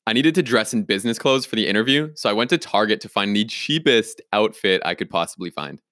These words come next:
I remember checking my bank account at this time, and there was around, like, ninety-three dollars left to my name. So I came out of there with about forty dollars worth of clothes. I went to the interview the next day, and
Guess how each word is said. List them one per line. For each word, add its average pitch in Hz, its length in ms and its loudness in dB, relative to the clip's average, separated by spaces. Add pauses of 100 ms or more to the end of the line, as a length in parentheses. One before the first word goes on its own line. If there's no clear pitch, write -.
(800)
I 110 80 0
remember 135 260 2
checking 151 300 0
my 127 100 2
bank 101 300 -2
account 131 240 0
at 127 60 -4
this 131 120 -6
time, 131 320 0
and 101 100 -2
there 107 120 4
was 127 160 2
around, 113 400 0
like, 95 260 -2
ninety-three 95 1300 -4
dollars 87 520 0
left 85 320 -4
to - 60 -12
my 82 120 -2
name. 76 260 -6 (680)
So 110 200 0
I 117 120 2
came 143 180 2
out 110 120 0
of 107 60 -2
there 104 200 4
with 98 140 0
about 98 240 -2
forty 110 340 2
dollars 98 420 0
worth 90 220 -2
of 82 80 -14
clothes. 69 340 -6 (1080)
I 107 120 -2
went 113 140 2
to 165 60 -2
the 156 120 4
interview 123 240 2
the 113 100 0
next 101 240 -2
day, 90 300 0 (180)
and 92 180 -6